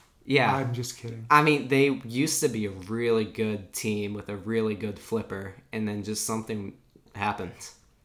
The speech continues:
Speaker 1: Uh, season two, they went against Minotaur, which, I mean, that's not something to be shameful about when
Speaker 2: No.
Speaker 1: you lose. But they went against Red Devil.
Speaker 2: And their bot seemed a lot, um,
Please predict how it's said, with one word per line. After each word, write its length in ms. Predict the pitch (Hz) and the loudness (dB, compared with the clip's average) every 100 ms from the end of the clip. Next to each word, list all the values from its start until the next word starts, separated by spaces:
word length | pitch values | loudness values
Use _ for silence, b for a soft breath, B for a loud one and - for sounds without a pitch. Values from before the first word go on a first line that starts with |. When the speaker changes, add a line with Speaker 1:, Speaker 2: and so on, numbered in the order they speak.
| _ _ _ _ _ | _ _ _ _ _
Speaker 1:
Uh, 280 | 117 107 98 | 4 4 2
season 400 | - 151 147 143 | 2 2 2 0
two, 500 | - 151 151 151 151 | 4 6 6 4 0
they 160 | 120 110 | 0 2
went 160 | 113 117 | 0 0
against 280 | 110 - | -2 -2
Minotaur, 600 | 113 117 117 131 127 135 135 | 0 0 0 2 2 2 -4
which, 220 | 110 - | -10 -6
I 100 | 107 | -6
mean, 260 | 101 92 - _ _ _ _ | -6 -8 -14 _ _ _ _
that's 300 | 101 117 - | -6 -4 0
not 340 | 139 107 95 | 2 2 0
something 280 | - 107 101 | -4 -4 -4
to 40 | 92 | -8
be 140 | 101 | -6
shameful 520 | - 104 104 104 117 | -4 -4 -6 -2 -2
about 400 | 113 117 117 - - | 0 -2 -2 -8 -2
when 100 | 117 | 2
Speaker 2:
No. 120 | 214 | 4
Speaker 1:
you 60 | 123 | 4
lose. 340 | 123 131 - - _ _ _ _ _ | 0 -4 -10 -18 _ _ _ _ _
But 220 | 147 135 | 2 4
they 80 | 143 | 4
went 160 | 139 147 | 2 2
against 300 | 139 110 101 | 0 -2 0
Red 220 | 120 117 | 0 0
Devil. 300 | 110 107 104 | -2 -2 4
Speaker 2:
And 100 | 180 | 8
their 160 | 220 277 | 8 6
bot 420 | - 180 185 - | 6 6 6 -2
seemed 300 | - 175 151 | 2 2 2
a 40 | |
lot, 520 | 139 139 135 139 - 170 | 0 2 2 0 -6 -2
um, 960 | 143 135 131 127 123 120 123 120 123 | 0 2 0 -2 -4 -4 -4 -4 -6